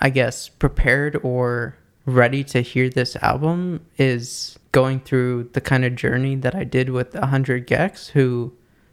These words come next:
put out an album last year. They're, like, a duo, and they make super weird experimental stuff. And I hated their stuff for a while. Wasn't, like, until the end of last year,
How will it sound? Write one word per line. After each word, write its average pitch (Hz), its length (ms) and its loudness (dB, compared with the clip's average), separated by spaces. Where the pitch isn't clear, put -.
put 151 160 4
out 143 180 0
an 131 180 0
album 127 380 0
last 123 380 -4
year. 120 460 -2
They're, 123 120 0
like, 123 180 -2
a - 60 2
duo, 123 580 0
and 135 120 6
they 131 60 4
make 127 400 -2
super 151 360 2
weird 123 400 -2
experimental 127 640 0
stuff. 120 560 -2
And 123 480 0
I 139 100 4
hated 135 400 0
their 123 160 2
stuff - 360 0
for - 120 -8
a 127 80 -2
while. 139 540 0
Wasn't, 139 380 4
like, 123 200 -2
until 127 300 2
the 131 200 -2
end 131 180 2
of 131 180 -4
last 123 400 0
year, 123 460 -2